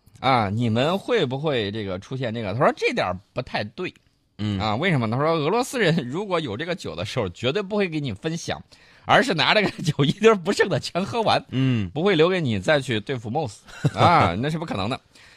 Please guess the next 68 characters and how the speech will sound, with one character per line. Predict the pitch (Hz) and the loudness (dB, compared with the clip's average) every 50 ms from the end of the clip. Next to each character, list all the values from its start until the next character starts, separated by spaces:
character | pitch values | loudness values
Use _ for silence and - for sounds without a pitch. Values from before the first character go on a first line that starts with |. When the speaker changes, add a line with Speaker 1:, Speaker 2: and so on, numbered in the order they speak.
| - - _ _ | -20 -20 _ _
Speaker 1:
这 | - 139 139 135 131 | -2 0 2 2 4
当 | 143 143 | 4 2
然 | 147 147 156 151 123 | 2 2 0 0 -2
是 | 110 - - 123 113 | -4 -4 -6 -6 -4
一 | 117 | -2
个 | 117 123 127 117 110 | 0 2 2 4 4
这 | 107 101 | 2 2
个 | 90 87 87 | 0 0 0
玩 | 87 87 80 87 | 2 0 0 0
笑。 | 98 - 170 127 - _ - - | 2 2 2 2 2 _ -16 -12
Speaker 2:
嗯。 | - 98 95 87 80 73 _ - | -8 -6 -6 -6 -8 -10 _ -4
Speaker 1:
呃， | 117 127 131 139 135 135 139 139 | 0 4 4 4 4 4 2 2
大 | 135 - 170 | 2 4 4
家 | 170 170 | 6 6
要 | 170 170 160 147 | 6 6 6 4
注 | - 165 170 | 2 0 0
意 | 165 151 143 | 2 2 0
到， | 131 104 131 117 107 98 98 | 2 4 4 6 6 4 4
在。 | 101 - 131 123 117 110 104 98 90 87 87 80 82 - _ _ _ _ _ _ _ _ _ _ _ _ _ _ _ _ - | 4 4 4 6 6 6 4 4 2 0 -2 -4 -6 -10 _ _ _ _ _ _ _ _ _ _ _ _ _ _ _ _ -6
《流 | 117 131 | -4 -2
浪 | 151 156 156 | -2 -2 -2
地 | 151 151 | -4 -6
球》 | 131 139 131 | -4 -4 -4
里 | 120 101 | -4 -2
面， | 101 110 110 | 0 0 2
吴 | 113 156 202 | 2 2 0
京 | 247 254 | 0 0
饰 | 247 - - 190 | -2 -2 -2 0
演 | 131 98 | -2 -2
那 | 92 95 101 | -4 -4 -4
个 | 107 | -4
刘 | 95 98 117 | -2 0 2
培 | 151 175 160 | 2 2 2
强 | 151 127 131 | 2 -2 -2
从 | - 135 117 127 147 | -4 -6 -6 -6 -6
休 | - - 320 285 302 | -6 -6 -4 -2 0
眠 | 294 233 151 120 123 | 2 4 4 4 4
中 | 139 151 175 | 2 2 0
醒 | 170 - - 127 107 92 | 0 0 0 0 0 0
来， | 80 87 117 147 | 0 0 0 0
大 | - - | 2 2
家 | 233 240 | 0 2
可 | - 180 | 0 -2
能 | 120 131 | -2 -2
会 | 170 190 | -2 -2
问， | 202 226 190 | -2 -4 -4
他 | 156 202 | -4 -4
不 | 190 208 | -2 -2
是 | 220 | -2
被 | 208 233 220 | 0 0 0
注 | 196 - - 277 254 | -2 -2 -8 -6 -4
入 | 233 208 190 | -2 0 0
那 | 170 180 175 | 0 -2 -2
个 | 151 127 | -2 -2
休 | 131 - 208 | -4 -4 -4
眠 | 226 196 | -4 -4
气 | 190 - 151 | -4 -4 -6
体， | 175 131 131 | -4 -6 -4
怎 | - - 113 92 | -4 -4 -4 -2
么 | 131 202 | -2 -2
醒 | - 190 127 | -2 -2 -4
来 | 90 78 85 | -2 -2 -2
的？ | 90 110 | -2 0
Speaker 2:
嗯。 | 120 123 123 123 120 _ _ _ _ _ _ _ _ _ _ _ _ _ _ _ _ - | 0 0 0 -2 -6 _ _ _ _ _ _ _ _ _ _ _ _ _ _ _ _ -8
Speaker 1:
那 | - 175 208 185 | -2 -2 0 0
篇 | 151 147 170 165 165 151 | -2 -2 -2 -2 0 0
文 | 110 101 113 117 | -2 -2 -2 -2
章， | 135 139 143 | -2 -2 -4